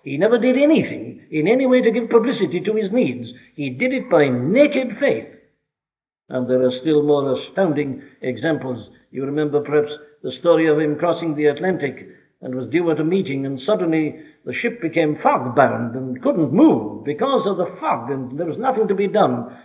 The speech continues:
But George Muller began to pray, and the fog dispersed in a most exceptional manner.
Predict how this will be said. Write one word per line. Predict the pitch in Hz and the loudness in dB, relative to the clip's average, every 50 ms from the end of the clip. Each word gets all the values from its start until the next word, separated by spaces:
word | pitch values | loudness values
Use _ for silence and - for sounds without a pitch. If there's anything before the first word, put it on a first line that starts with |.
| _ _ _ | _ _ _
But | - 120 107 101 | -8 -8 -6 -4
George | 113 165 196 214 196 135 123 | -2 0 0 2 0 0 -2
Muller | 139 151 190 214 214 185 156 147 - | 0 2 4 6 6 6 6 4 2
began | 156 147 180 185 196 196 - | 0 0 0 0 -2 -2 -2
to | 165 151 | -4 -4
pray, | - - 190 208 220 220 | -4 -4 -2 0 2 2
and | 214 196 196 170 | 2 0 0 -2
the | 170 170 - - | -2 -2 -4 -6
fog | - 226 226 196 185 170 | -6 -4 -4 -4 -2 0
dispersed | 190 - - - - - 277 254 - - - - - _ _ _ _ _ _ _ _ - | 0 0 0 -2 -4 0 0 0 0 -2 -8 -14 -16 _ _ _ _ _ _ _ _ -12
in | 135 139 | -10 -8
a | 143 | -6
most | 151 156 151 156 160 | -4 -4 -4 -4 -4
exceptional | 151 147 - - 233 - - - 208 208 202 202 | -6 -4 -2 -4 -4 -4 -4 -8 -6 -4 -4 -2
manner. | 196 208 226 170 131 123 - - - - - - | 0 2 2 2 2 0 -4 -8 -12 -16 -20 -20